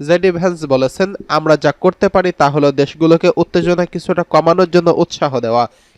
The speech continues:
কিন্তু আমরা এমন যুদ্ধের মাঝে জড়াবো না যা মূলত আমাদের ব্যাপার নয়। আমেরিকার নিয়ন্ত্রণের সঙ্গে কোনো সম্পর্ক নেই। আমেরিকা ভারতীয়দের অস্ত্র নামিয়ে রাখতে বা পাকিস্তানদের অস্ত্র নামিয়ে রাখতে বলতে পারে না, তাই আমরা কূটনৈতিক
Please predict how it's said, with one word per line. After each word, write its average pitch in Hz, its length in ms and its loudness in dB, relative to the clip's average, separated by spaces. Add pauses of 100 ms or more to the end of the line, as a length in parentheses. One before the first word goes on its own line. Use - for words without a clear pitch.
(100)
কিন্তু 208 240 -2
আমরা 190 320 2
এমন 170 300 -6
যুদ্ধের 156 380 -2
মাঝে 139 320 -2
জড়াবো 143 360 2
না 170 160 2 (400)
যা 143 180 0
মূলত 135 300 -2
আমাদের 127 380 -2
ব্যাপার 131 360 0
নয়। 123 240 -2 (540)
আমেরিকার 196 460 0
নিয়ন্ত্রণের 185 540 0
সঙ্গে 156 360 -4
কোনো 135 180 -2
সম্পর্ক 135 520 0
নেই। 123 280 0 (300)
আমেরিকা 135 460 -2
ভারতীয়দের 135 560 -2
অস্ত্র 156 400 -2
নামিয়ে 156 380 0
রাখতে 151 280 0
বা 151 140 4
পাকিস্তানদের 170 720 -2
অস্ত্র 147 400 0
নামিয়ে 151 340 2
রাখতে 135 320 0
বলতে 143 300 0
পারে 123 280 0
না, 127 160 -2 (300)
তাই 180 260 2
আমরা 185 240 2
কূটনৈতিক 175 520 0